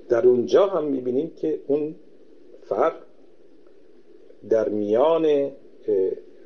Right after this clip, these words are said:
مش و مشیانه هست و اون دو رو به هم پیوند می‌ده، اون دو رو به هم می‌آمیزه. و از اونجا که این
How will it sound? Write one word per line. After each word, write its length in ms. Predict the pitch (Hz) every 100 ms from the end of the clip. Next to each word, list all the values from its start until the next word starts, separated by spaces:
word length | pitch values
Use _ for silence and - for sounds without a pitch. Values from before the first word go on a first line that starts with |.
| - -
مش 540 | 117 117 139 - - 110
و 120 | 107
مشیانه 840 | 107 104 - 107 101 104 139 - - - - - - -
هست 500 | - 113 110 - -
و 60 | 110
اون 300 | - 123 110
دو 160 | 117 147
رو 180 | 156
به 120 | 143 -
هم 300 | 127 135 135 - -
پیوند 560 | - 107 95 127 131 92
می‌ده، 260 | 92 - -
اون 180 | 113 101
دو 140 | 117
رو 60 | 120
به 100 | 113
هم 160 | 120
می‌آمیزه. 880 | 110 113 127 123 98 82 87 - - - - - - - - - - - - - - - - - - 98
و 60 | 107
از 320 | 104 107 117
اونجا 240 | 110 135
که 220 | 131 127
این 340 | 120 131 127